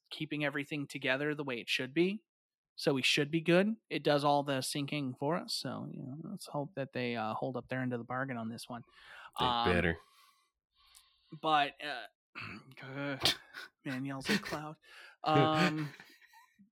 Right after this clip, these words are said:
Speaker 1: the thing is with mobile, it's a different audience for the most part. There is a cross section with, you know,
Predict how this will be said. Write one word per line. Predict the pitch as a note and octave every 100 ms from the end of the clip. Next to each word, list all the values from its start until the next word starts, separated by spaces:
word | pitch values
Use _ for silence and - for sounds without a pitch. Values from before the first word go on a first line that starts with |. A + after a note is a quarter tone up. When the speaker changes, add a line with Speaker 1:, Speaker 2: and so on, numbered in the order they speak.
| _ - _ _ _ _ _ _ _ - _ _ _ -
Speaker 1:
the | G3
thing | F#3+ A3 A#3+
is | B3 G3+ E3+
with | E3+ F3 E3 D#3+
mobile, | D#3 D#3+ D3 B2+ A#2 - _ _ _ _ _ _ _ _ _ _ _ _ -
it's | E3+ E3+
a |
different | F3 F#3+ F3
audience | C3+ A#2+ F#2+ -
for | -
the | B2
most | A2 A2
part. | - F2 - - - F3
There | G3+
is | A3+
a | G3
cross | - G#3 F#3+ -
section | - C#3+ C3 - C3+ G2+ A2 _
with, | D3 D#3 E3 D3+ - - _ _ _ -
you | D3
know, | C3 A#2+